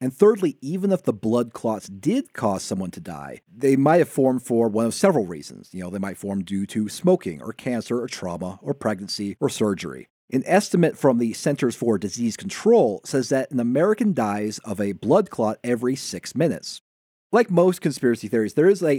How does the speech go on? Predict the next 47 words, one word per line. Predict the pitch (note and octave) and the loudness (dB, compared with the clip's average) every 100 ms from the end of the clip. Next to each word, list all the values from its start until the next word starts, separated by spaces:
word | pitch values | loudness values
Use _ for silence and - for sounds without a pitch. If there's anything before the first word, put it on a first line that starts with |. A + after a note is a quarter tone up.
| A#2+ | -2
a | |
tiny | - - C3 C#3 B2+ | -6 -2 0 0 0
but | A#2 C3 | -2 -2
insignificant | C3+ A#2 A2 B2 A#2+ A#2+ F#2+ | -4 -2 0 0 0 -4 -6
grain | F#2 A2 A#2+ | -4 0 0
of | A2 | 0
truth | - G#2+ G#2+ G#2+ | -4 -2 -2 -2
in | A2 | -2
the | G#2 | -4
blood | F#2 G2 G#2+ - | -2 -2 -2 -6
clot | - G#2+ G#2 - | -2 0 0 -6
claim. | - A#2 A#2+ A#2+ | -2 2 2 0
So | - A#2+ | 0 0
one | G#2 E3 C#4 | 2 4 4
of | A#3 | 2
the | |
vaccines | - B2+ - - A2+ A#2 A2+ | 2 0 -2 -4 -2 0 -2
available | - G2 A#2+ C3 C3 C3+ | -6 -2 0 2 2 2
in | B2 A#2+ | 2 0
the | A#2+ | 0
U | G2+ | 0
S, | F2+ D#2 A2 | -4 -8 -8
which | G#2+ | -8
is | - | 0
made | B2+ | 2
by | A#2+ G#2 | 2 2
Johnson | A2+ A#2+ B2 | 0 -2 -2
and | G#2 | -4
Johnson, | F#2+ A2 G#2+ F#2+ D2+ D2+ | -2 -4 -6 -10 -12 -14
rarely | G2+ A2 D3+ G#3+ G#3 E3 | -2 4 6 6 4 2
may | C#3 | 0
cause | B2+ - A2 A2 - | -4 -2 -2 -2 -6
a | A2 | -12
particular | - - E3+ E3 C#3+ | -10 -2 0 2 0
kind | - - A2 G#2+ | 0 -2 -2 -4
of | F#2 - | -8 -6
clotting | A#2+ A#2+ A2+ G#2+ | 0 2 2 -2
combined | - G#2+ F#2+ A#2 A#2+ C3 A2 | -2 -2 0 0 0 0 -2
with | F#2+ G2+ | -4 -2
low | G#2+ G#2 | 2 2
platelets. | - - G2+ - - | 0 -8 -8 -8 -16
So | - G2+ | -8 0
this | G#3 G3+ | 2 2
is | C#3+ | 2
what | B2+ | 2
I | A#2 | 2
learned | A2 G#2 G2 | 0 -2 -4